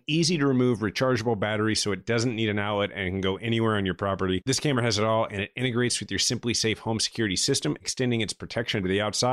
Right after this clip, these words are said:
Together, it means every door, window, and room are protected, and now your property will be too.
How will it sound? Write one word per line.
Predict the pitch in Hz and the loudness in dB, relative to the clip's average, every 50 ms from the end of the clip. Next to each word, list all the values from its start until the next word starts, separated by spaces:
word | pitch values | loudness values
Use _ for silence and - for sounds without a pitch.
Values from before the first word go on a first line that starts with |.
| 131 131 | 2 0
Together, | 123 - - 117 107 135 135 135 135 | -2 -2 -2 0 0 2 2 2 0
it | 113 107 | 0 0
means | 110 107 101 - - | -2 -2 -2 -2 -2
every | 143 123 127 131 120 | -2 0 0 0 2
door, | 101 120 120 117 113 | 2 2 4 4 2
window, | 104 110 107 107 110 107 104 | 2 0 0 2 2 2 2
and | 95 92 | 0 0
room | 98 104 107 107 | 0 0 0 0
are | 107 - 95 - | -2 -4 -6 -6
protected, | - 92 - - - 143 139 - 139 135 117 - | -8 -12 -6 -4 -4 -4 -2 0 -2 -2 -2 -2
and | 113 92 | -4 -4
now | 92 101 107 | -2 -2 0
your | 107 101 92 | 0 0 -2
property | 85 - - 123 113 104 - 110 101 | -2 -2 -2 -2 -2 -2 0 -2 0
will | 98 98 104 104 98 | 0 2 2 2 2
be | 90 95 90 85 | 0 -2 -4 -4
too. | - - 139 143 139 135 | -2 0 2 4 4 4